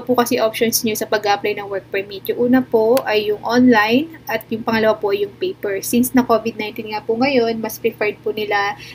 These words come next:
na yung online application. So, click natin tong online application. And then, next question po ay yung, "Where are you applying from?" Kung nasan po kayong bansa.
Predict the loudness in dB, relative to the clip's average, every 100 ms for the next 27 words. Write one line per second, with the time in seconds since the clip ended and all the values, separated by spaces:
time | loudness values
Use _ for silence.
0 | -10 -2 2 6 4 6 6 4 2 -2
1 | -2 -2 -2 -4 -4 -4 -4 -4 -4 -6
2 | -6 -4 -2 2 2 2 2 0 -2 -2
3 | 0 0 -2 -6 -8 -6 -6 -4 -2 -2
4 | -2 -4 -10 -20 -16 -12 -8 -4 -4 -2
5 | -2 -2 2 4 4 2 2 4 4 2
6 | 2 2 0 2 2 4 4 2 0 0
7 | 2 4 4 2 0 -2 -4 -16 -20 -20
8 | -20 _ -14 -14 -16 -20 -20 -2 4 4
9 | 4 2 6 4 6 4 2 4 6 6